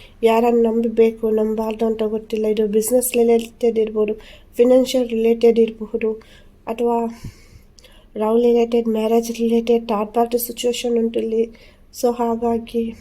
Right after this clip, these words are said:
even ನಿಮ್ಗೆ ಗೊತ್ತಿರೋರೇ ನಿಮ್ಗೆ ಮೋಸ ಮಾಡಿರಬಹುದು,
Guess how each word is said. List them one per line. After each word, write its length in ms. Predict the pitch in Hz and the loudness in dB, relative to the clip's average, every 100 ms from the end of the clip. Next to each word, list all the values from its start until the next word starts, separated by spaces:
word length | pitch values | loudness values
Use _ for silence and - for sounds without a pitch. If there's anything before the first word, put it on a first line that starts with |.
| - - - - - - 226 | -20 -20 -20 -20 -20 -2 2
even 220 | 254 262 247 | 4 4 4
ನಿಮ್ಗೆ 440 | 247 247 247 240 240 233 233 208 | 4 4 2 4 6 6 2 -2
ಗೊತ್ತಿರೋರೇ 560 | 226 226 254 247 247 240 240 | -2 2 4 4 6 6 4
ನಿಮ್ಗೆ 200 | 240 233 | 2 2
ಮೋಸ 160 | 233 233 247 240 | 0 -2 -4 -4
ಮಾಡಿರಬಹುದು, 640 | 226 226 220 214 208 | 0 0 0 -4 -4